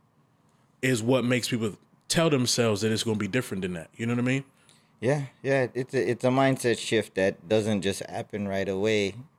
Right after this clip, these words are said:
Speaker 2: And you kinda went through failure point to figure it out. And you also now are willing to go s-, take the step to motivate yourself and find what works and what motivates you.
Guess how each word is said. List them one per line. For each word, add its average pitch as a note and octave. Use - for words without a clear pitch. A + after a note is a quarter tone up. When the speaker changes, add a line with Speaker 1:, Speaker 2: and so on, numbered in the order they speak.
Speaker 2:
And F#2
you G2+
kinda D#3+
went B2
through A2+
failure C#3
point A2+
to G2+
figure G#2
it G2+
out. B2+
And A2
you A2+
also A2
now G2+
are F#2+
willing G2+
to F#2
go G2
s-, -
take -
the G2
step -
to F2+
motivate G2+
yourself F#2
and E2
find F#2+
what F#2
works F#2+
and F#2
what F2+
motivates F2+
you. E2+